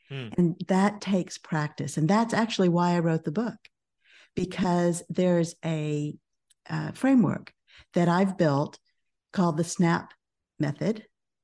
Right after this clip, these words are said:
Speaker 2: And that will allow you to practice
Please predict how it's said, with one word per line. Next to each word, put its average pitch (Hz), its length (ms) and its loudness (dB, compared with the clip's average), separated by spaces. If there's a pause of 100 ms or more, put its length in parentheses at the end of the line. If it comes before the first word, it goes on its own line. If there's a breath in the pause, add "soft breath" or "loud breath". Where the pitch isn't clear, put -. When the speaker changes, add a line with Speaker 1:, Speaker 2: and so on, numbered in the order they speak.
(140)
Speaker 2:
And 175 380 2
that 202 460 0
will 160 420 -2
allow 170 400 -2
you 139 460 -6
to 165 80 -6
practice - 920 -4